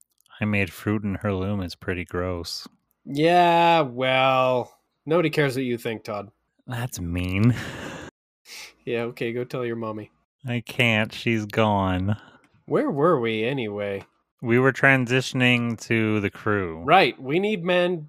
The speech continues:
Speaker 2: the Mandalorian to show up.
Speaker 1: I just can't think of a cool way that he would.
Speaker 2: I mean, we could always play it straight and he shows up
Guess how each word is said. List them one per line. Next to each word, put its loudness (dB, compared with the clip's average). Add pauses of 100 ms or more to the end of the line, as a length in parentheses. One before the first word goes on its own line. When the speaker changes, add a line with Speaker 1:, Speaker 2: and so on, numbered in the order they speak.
Speaker 2:
the -6
Mandalorian 0
to -10
show -6
up. -8 (360)
Speaker 1:
I 0
just 0
can't 4
think 4
of 6
a 2
cool 6
way 6
that 0
he 2
would. 0 (460)
Speaker 2:
I -2
mean, 4
we 2
could 2
always 2
play 0
it -4
straight -2
and -4
he -4
shows -4
up -4